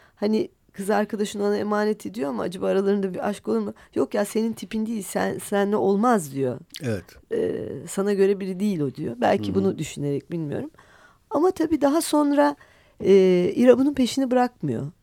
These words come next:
Speaker 1: Çünkü Ira'dan ayrılıyor. Ira peşini
Speaker 2: Hı.
Speaker 1: bırakmıyor. Ve Ira peşini bırakmayınca, e, Dylan de tehlikeye düşeceğini görüyor. Ve bir
Speaker 2: Hatta
Speaker 1: ev
Speaker 2: tehdit,
Speaker 1: baskını
Speaker 2: doğrudan
Speaker 1: oluyor.
Speaker 2: tehdit
Speaker 1: Doğrudan
Speaker 2: dedi.
Speaker 1: tehdit tabii, tabii.
Speaker 2: Hı.
Speaker 1: Bir, hatta Dylan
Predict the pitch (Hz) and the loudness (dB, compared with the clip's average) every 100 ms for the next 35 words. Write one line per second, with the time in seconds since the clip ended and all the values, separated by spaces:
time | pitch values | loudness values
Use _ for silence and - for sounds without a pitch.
0 | - - - 202 151 196 247 - 214 214 | -20 -20 -6 -2 0 2 2 2 4 6
1 | 214 180 156 - 226 226 240 202 247 226 | 4 2 0 2 2 2 0 0 0 2
2 | 240 240 175 147 185 311 _ _ - - | 2 0 -2 -2 -2 -6 _ _ -20 -20
3 | _ - 196 202 - 233 233 247 226 247 | _ 0 2 2 2 -2 0 -2 -2 -2
4 | 240 247 240 247 285 269 226 262 294 190 | 0 -2 -2 0 0 0 0 -2 -4 -4
5 | 190 180 208 240 269 214 - 151 147 - | -2 -2 0 0 2 0 0 -4 -4 -6
6 | 143 135 - 139 147 135 135 135 131 131 | -6 -6 -10 -12 -10 -4 -4 -4 -4 -4
7 | 156 262 - _ _ - 208 208 262 233 | -2 -4 -6 _ _ -6 -2 6 8 8
8 | 175 160 - 180 165 147 117 117 117 - | 6 4 2 2 4 6 6 6 4 6
9 | 240 240 214 262 359 294 262 - - 220 | 10 12 10 4 2 2 0 -2 -4 -4
10 | 139 - - 170 - 330 - - - _ | -4 -6 -2 0 -2 -6 -12 -20 -20 _
11 | - 120 240 - - - 262 - 269 226 | -6 -4 -4 -8 -12 -6 -6 2 4 4
12 | 180 214 240 294 311 | 2 0 2 0 0